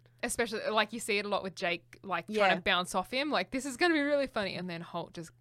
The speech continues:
Speaker 1: absolutely annihilates him,
Speaker 2: Yeah,
Speaker 1: closes him
Speaker 2: that's
Speaker 1: down, but
Speaker 2: why
Speaker 1: that's
Speaker 2: it's
Speaker 1: what's
Speaker 2: funny.
Speaker 1: funny. <laughs>
Speaker 2: Exactly. And one thing I really liked about that particular episode too is that we saw a lot of characters, um,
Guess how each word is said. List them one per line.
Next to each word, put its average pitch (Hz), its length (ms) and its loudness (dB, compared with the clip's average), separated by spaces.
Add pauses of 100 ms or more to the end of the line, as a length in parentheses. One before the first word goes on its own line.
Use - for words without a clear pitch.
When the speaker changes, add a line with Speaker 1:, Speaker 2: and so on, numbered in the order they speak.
(100)
Speaker 1:
absolutely - 600 -8
annihilates 175 600 -2
him, 175 160 -4
Speaker 2:
Yeah, 320 100 4 (100)
Speaker 1:
closes 226 280 6
him 214 120 -2
Speaker 2:
that's 254 240 8
Speaker 1:
down, - 20 -
but 277 100 4
Speaker 2:
why 285 60 10
Speaker 1:
that's - 140 4
Speaker 2:
it's - 40 -12
Speaker 1:
what's 403 180 8
Speaker 2:
funny. 240 240 6 (160)
Speaker 1:
funny. 349 160 -4
<laughs> - 80 4
Speaker 2:
Exactly. 269 840 6 (360)
And 262 100 4
one 320 140 6
thing 415 160 2
I 392 60 8
really 302 180 2
liked 285 240 2
about 254 120 -2
that - 160 2
particular 240 340 -6
episode 208 420 -4
too 226 280 0
is 185 100 -2
that 202 100 -2
we 214 100 -6
saw 247 300 -2
a - 20 0
lot 294 180 -2
of 269 140 -4
characters, 208 680 -4 (480)
um, 185 500 0